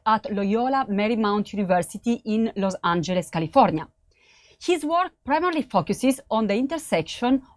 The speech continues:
of neuroscience, technology, spirituality, and race. And we're going to talk about this with, uh, with this, uh, book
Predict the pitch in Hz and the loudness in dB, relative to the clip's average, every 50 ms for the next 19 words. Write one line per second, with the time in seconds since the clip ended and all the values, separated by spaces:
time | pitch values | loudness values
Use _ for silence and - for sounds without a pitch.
0 | - - 233 233 190 190 202 214 269 311 339 302 - - 185 160 160 160 165 190 | -4 -2 -2 -2 -2 -2 -2 -2 -2 -2 -4 -6 -4 -2 0 0 0 0 0 0
1 | 254 285 - - - _ _ _ _ _ _ _ - 294 285 302 262 214 175 160 | 0 -2 -4 -6 -16 _ _ _ _ _ _ _ -6 -6 -2 0 0 0 0 -2
2 | 165 165 147 - 240 285 294 _ _ _ _ _ _ _ - - - - 277 294 | -4 -6 -2 -2 -2 -2 -4 _ _ _ _ _ _ _ -14 -8 -2 0 0 0
3 | 330 320 - 208 165 160 170 160 - 226 247 262 262 - _ _ - 208 208 185 | 0 -2 -2 0 0 0 -2 -4 -2 0 0 0 -2 -8 _ _ -2 -2 0 0
4 | 185 - - - - - 202 247 247 233 185 208 196 - 190 208 190 - 190 175 | -2 -4 -4 -8 -10 -4 -2 0 0 0 0 -2 -4 -4 -2 -2 -2 -2 0 0
5 | 180 175 170 156 175 180 165 156 - 170 170 160 - 175 170 170 165 156 156 - | 0 0 0 0 -2 -2 -2 -2 -2 -2 -2 -2 0 0 0 2 0 0 -2 -2
6 | - 170 151 156 147 - - - 170 170 165 160 160 - - 185 165 233 220 233 | -6 -4 -2 -2 -4 -4 -2 0 0 2 2 0 -2 -4 -2 2 4 4 4 2
7 | - | -4